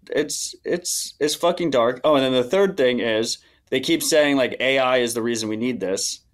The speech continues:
Well, Sam Altman, founder of WorldCoin, is also the founder of OpenAI, which is not open source, just uses the name OpenAI. It's not, like, open at all, um,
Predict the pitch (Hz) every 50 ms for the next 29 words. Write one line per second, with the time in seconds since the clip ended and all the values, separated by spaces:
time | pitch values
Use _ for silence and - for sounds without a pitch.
0 | _ _ _ _ _ _ _ _ - 120 123 120 - - 160 160 165 170 160 151
1 | 156 165 - - 120 220 - 104 113 131 143 190 240 269 - - - - 151 135
2 | 135 139 131 131 127 117 113 131 135 139 131 131 - 123 117 113 110 110 101 -
3 | 117 131 127 117 - 123 113 113 113 - 123 113 110 113 113 113 110 110 107 104
4 | - - 113 107 - - 123 120 123 127 117 120 113 113 113 120 120 110 104 98
5 | 92 90 98 98 107 110 104 98 90 - 92 90 - 95 85 82 82 - - -
6 | - 101 95 - - 101 95 90 87 92 95 95 92 92 85 78 78 87 - 90
7 | 90 90 90 90 90 87 85 80 76 98 101 - _ _ _ _ _ _ _ -
8 | - 110 110 101 90 - - - - - 107 95 - 90 87 90 87 87 87 82
9 | 76 82 101 - _ _ _ _ _ _ _ _ _ - - 107 101 98 98 95
10 | 95 92 -